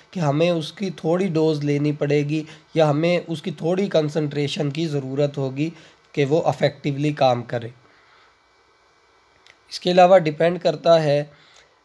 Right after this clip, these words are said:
कितनी एक्सपोजर हुई कंसंट्रेशन की मीडिया के अंदर, पानी के अंदर।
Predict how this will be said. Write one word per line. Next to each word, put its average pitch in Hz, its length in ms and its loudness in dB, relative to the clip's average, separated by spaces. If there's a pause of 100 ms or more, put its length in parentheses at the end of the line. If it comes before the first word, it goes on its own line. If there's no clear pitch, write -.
(200)
कितनी 180 400 -2 (380)
एक्सपोजर 165 640 2
हुई 160 160 0
कंसंट्रेशन 156 840 -2
की 156 160 -4
मीडिया 147 460 2
के 151 140 -2
अंदर, 151 260 0
पानी 147 380 0
के 147 120 -4
अंदर। 147 280 0